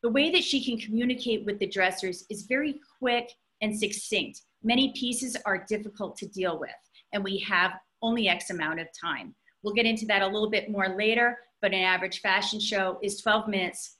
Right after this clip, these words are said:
start to finish. Tara worked for fifteen years as an assistant stylist, show producer, and assistant fashion editor on a menswear magazine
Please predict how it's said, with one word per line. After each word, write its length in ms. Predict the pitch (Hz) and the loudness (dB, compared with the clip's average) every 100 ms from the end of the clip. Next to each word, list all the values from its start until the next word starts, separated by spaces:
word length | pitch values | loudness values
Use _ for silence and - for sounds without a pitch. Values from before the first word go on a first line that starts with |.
| _ | _
start 380 | - - 170 - | -14 -4 -4 -4
to 80 | - | -14
finish. 540 | - 135 - - - _ _ _ _ _ _ _ _ - | -10 -10 -8 -10 -10 _ _ _ _ _ _ _ _ -2
Tara 240 | 330 311 | 0 2
worked 240 | 247 247 | 2 0
for 200 | - 220 - | 0 -4 -2
fifteen 460 | 277 - 294 262 | -2 0 2 2
years 440 | 226 196 156 - - | 2 0 -2 -4 -2
as 200 | 208 202 | 0 0
an 80 | 196 | -4
assistant 500 | 180 214 214 202 - | -2 -4 -2 -6 -8
stylist, 680 | - 196 185 196 202 202 | -2 2 2 2 -2 -4
show 240 | - 208 214 | -2 -2 -2
producer, 640 | 226 202 196 - 196 190 | 0 2 2 2 -2 -2
and 100 | 190 | -6
assistant 560 | 180 - 220 226 240 - | -6 -2 -2 -2 -8 0
fashion 340 | 180 180 214 | 2 2 0
editor 460 | 185 175 165 160 165 - | -2 -2 -4 -6 -8 -8
on 100 | 175 | -6
a 40 | |
menswear 480 | 170 175 190 190 202 | -2 -2 -2 -2 -2
magazine 600 | 190 170 165 165 131 - | 2 0 0 -6 -14 -16